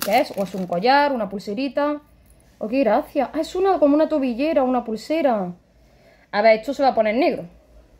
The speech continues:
Pero bueno, mirad qué gracioso. Por aquí una.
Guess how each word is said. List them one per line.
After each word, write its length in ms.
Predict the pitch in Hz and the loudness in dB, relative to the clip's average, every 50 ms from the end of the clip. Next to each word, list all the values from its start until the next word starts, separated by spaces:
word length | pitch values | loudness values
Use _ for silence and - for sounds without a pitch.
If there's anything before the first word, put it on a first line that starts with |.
| _ _ _ _ _ | _ _ _ _ _
Pero 180 | - 208 202 202 | -8 -4 0 2
bueno, 240 | 208 233 233 202 180 - - - - - - - - _ - - | 2 2 2 0 -4 -10 -16 -20 -20 -20 -20 -20 -20 _ -16 -12
mirad 300 | 202 202 196 196 190 190 | -8 -4 -2 -2 -2 0
qué 80 | - 247 | 0 0
gracioso. 600 | 240 220 233 - 190 190 190 - - 302 - - _ _ _ _ _ _ _ _ - - - - - _ _ _ - - - - - - - - - _ _ _ _ _ _ _ | 0 0 -2 -6 -8 -8 -8 -8 -8 -10 -10 -10 _ _ _ _ _ _ _ _ -20 -20 -20 -20 -20 _ _ _ -20 -20 -20 -20 -20 -20 -20 -20 -20 _ _ _ _ _ _ _
Por 120 | - 202 208 | 0 2 2
aquí 300 | 196 180 180 220 226 240 | 2 2 0 -2 0 2
una. 220 | 277 311 339 415 | 2 2 2 0